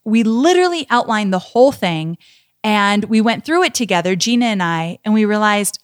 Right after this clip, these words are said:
<sighs> "This just isn't going to fly." Again, it came back to, "I've done this before. This is boring and I don't have a new spin to it, so I can't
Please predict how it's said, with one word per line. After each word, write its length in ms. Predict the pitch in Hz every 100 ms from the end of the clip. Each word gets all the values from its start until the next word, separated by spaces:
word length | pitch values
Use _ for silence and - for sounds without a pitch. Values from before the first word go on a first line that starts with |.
| - - -
<sighs> 320 | _ _ -
"This 140 | 226
just 240 | 294 269 -
isn't 280 | 277 277 220
going 220 | 240 220
to 60 | 202
fly." 440 | 254 254 170 - - _ _ -
Again, 480 | 214 262 247 208 196
it 220 | 214 -
came 240 | - 262 226
back 260 | 220 220
to, 280 | - 208 185 - _ _ -
"I've 260 | 208 165
done 240 | - 285 302
this 200 | 311 -
before. 800 | 247 - 240 226 220 220 220 -
This 240 | 196 196 208
is 140 | 190
boring 960 | 151 - 262 302 320 262 185 180 180 202 - _ _
and 460 | 220 214 208 208 202 -
I 80 | 208
don't 260 | 240 254
have 160 | 262 233
a 40 |
new 160 | 220 208
spin 360 | - - 262
to 180 | 254 226
it, 180 | 185 -
so 220 | - 202 -
I 80 |
can't 420 | 196 - 262 240